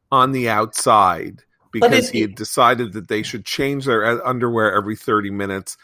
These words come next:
Speaker 1: So if you have to do that, you have to wear it on the outside so we can check.
Speaker 2: But there's also, in, with that edict, that's a perfect example. With that edict, there is also a very loud value judgment being made by a state official about what's important in day-to-day life for, for everybody else, for the plebes, right? So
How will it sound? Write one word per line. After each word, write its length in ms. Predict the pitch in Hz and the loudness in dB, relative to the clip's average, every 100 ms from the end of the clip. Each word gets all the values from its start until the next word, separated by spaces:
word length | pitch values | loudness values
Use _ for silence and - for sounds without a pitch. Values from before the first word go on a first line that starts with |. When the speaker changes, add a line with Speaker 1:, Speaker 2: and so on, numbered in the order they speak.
| - - - | -20 -20 -8
Speaker 1:
So 200 | - 104 | -2 0
if 100 | 110 | 0
you 100 | 117 | -2
have 160 | 131 | -2
to 100 | - | -4
do 200 | 113 117 | -6 -2
that, 380 | 120 143 127 123 | 0 2 2 -2
you 60 | 113 | -4
have 120 | 110 | -4
to 80 | 127 | 0
wear 180 | 117 113 | 2 4
it 80 | |
on 100 | 110 | 2
the 140 | 104 98 | 0 -2
outside 460 | 95 - 95 90 | -4 -4 -4 -4
so 120 | - 92 | -6 -8
we 140 | 87 | -10
can 200 | - 87 | -14 -16
check. 280 | - - - - _ | -12 -12 -14 -18 _
Speaker 2:
But 160 | 240 240 | 2 6
there's 260 | 254 247 | 6 6
also, 500 | 240 254 269 254 233 - | 6 4 4 2 2 -2
in, 360 | 214 226 220 | -4 -2 -2
with 220 | 196 226 | 0 0
that 200 | 226 196 | 2 0
edict, 240 | 180 175 143 | 2 0 2
that's 160 | 165 | 0
a 40 | 175 | 0
perfect 360 | 185 196 175 | -2 -4 -4
example. 540 | 180 139 147 135 123 123 | -6 -2 -2 -2 -2 -2
With 200 | 175 - | -4 0
that 220 | 247 233 | 0 2
edict, 480 | 185 185 240 240 - | 0 4 4 2 -4
there 200 | 175 180 | 0 2
is 100 | 175 | 4
also 280 | 185 180 175 | 2 2 0
a 100 | 135 | 2
very 440 | 127 170 190 208 | 2 4 4 4
loud 720 | 175 156 160 165 185 202 196 | 2 4 4 6 6 4 0
value 600 | 135 127 147 180 196 180 | -4 0 2 2 2 -2
judgment 520 | 139 151 147 151 143 | 0 -2 -2 -4 -6
being 320 | 135 196 233 185 | -4 -4 -4 -2
made 460 | 147 147 147 139 | -2 -2 -4 -4
by 180 | 151 170 | 2 2
a 120 | 214 | 2
state 300 | 214 - 175 | -2 -2 -2
official 460 | 175 170 151 156 139 | -2 -2 -2 -2 0
about 320 | 143 143 139 | 2 0 2
what's 240 | 165 175 | 0 0
important 640 | 196 175 - 170 143 139 143 | -2 -4 -2 -2 0 -2 -2
in 140 | 147 | -4
day-to-day 440 | 143 139 139 139 | -2 -2 -2 -2
life 320 | 135 127 135 - | 2 2 0 -4
for, 300 | 147 143 - | -6 -6 -4
for 240 | - 147 175 | -2 2 2
everybody 460 | 165 156 147 139 | 4 4 4 2
else, 220 | 127 - | 0 -4
for 120 | - 156 | -6 -6
the 80 | |
plebes, 340 | 135 139 113 - | -6 -6 -6 2
right? 240 | 160 160 | 2 4
So 200 | 170 165 | 2 0